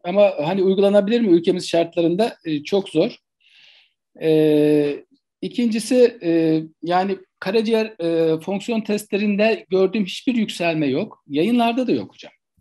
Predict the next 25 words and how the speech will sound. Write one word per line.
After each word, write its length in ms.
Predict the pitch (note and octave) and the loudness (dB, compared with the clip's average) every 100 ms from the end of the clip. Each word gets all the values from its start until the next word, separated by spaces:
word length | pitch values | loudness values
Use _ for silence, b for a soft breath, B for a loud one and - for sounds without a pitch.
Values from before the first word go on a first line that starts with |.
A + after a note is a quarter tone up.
| b b b b - - - _ | b b b b -20 -20 -20 _
E, 100 | D3 | -8
yani 420 | C#3 C#3 F3+ F3 | -6 -4 -4 -4
bunlarda 500 | F3+ G3+ F#3+ G3+ F#3+ | -2 0 2 2 -2
bir, 180 | F#3 F#3 | -4 -6
e, 340 | D#3 D#3 D3+ D3 | -4 -2 -2 -2
karaciğer 400 | E3 F#3 F3+ F3 | -2 -2 -2 -2
fonksiyon 420 | F#3 D#3+ - F#3+ | -4 -10 -8 -8
testlerinde, 760 | F3 E3 - E3+ E3+ E3 D#3 | -6 -8 -6 -4 -2 -2 -4
e, 260 | D#3+ D#3 E3 | -4 -4 -4
şuna 300 | - C#4+ E4 | 0 2 2
bakın 300 | F3+ D#3 B2+ | 0 0 0
diyorlar, 280 | B2+ C3 C3+ | 0 0 -2
"S 260 | - G3 | -2 -2
R 140 | G3+ F#3+ | -2 -2
P'yi 200 | G#3 G3+ | -4 -2
takip 340 | C3+ A#2 - | -4 -4 -8
edin." 260 | G2+ G#2 - _ b b b b - | -10 -10 -14 _ b b b b -4
E, 80 | D#3+ D3+ D3+ D3 D3 | 0 2 2 -2 -4
enfeksiyonunu 760 | F3 F3+ A#3+ - A#3 G#3+ G#3+ G3+ | -6 -2 -4 -4 -2 0 0 -2
dışlamak 420 | G#3+ B3 A#3+ A3 | -4 0 0 0
için, 300 | - A#3 A3+ | -4 -4 -4
e, 40 | D#3+ | -4
enfeks-, 720 | E3 E3 F3 G#3 G3+ - E3+ | -4 -4 -6 -6 -6 -10 -8
e, 240 | E3 E3 D#3+ - | -6 -6 -8 -8
o, 420 | F#3 F3 E3+ - | -2 -2 -2 -6